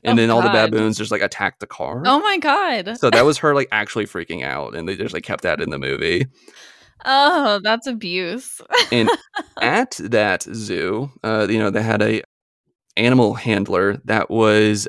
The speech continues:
Speaker 1: uh, mauled to death by a lion
Speaker 2: Oh, my
Speaker 1: there.
Speaker 2: gosh.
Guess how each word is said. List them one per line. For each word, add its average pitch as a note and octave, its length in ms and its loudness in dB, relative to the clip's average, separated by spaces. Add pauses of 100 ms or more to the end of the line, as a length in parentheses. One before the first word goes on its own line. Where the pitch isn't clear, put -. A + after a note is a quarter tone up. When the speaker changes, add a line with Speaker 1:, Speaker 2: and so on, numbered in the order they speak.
Speaker 1:
uh, G#2 520 0 (320)
mauled A2+ 300 2
to C3 100 -2
death G2 460 0
by G2 680 -4 (1040)
a - 60 0
lion G#3+ 300 2
Speaker 2:
Oh, D#4 40 0
my D4 140 -2
Speaker 1:
there. - 80 -4
Speaker 2:
gosh. A#3 800 -2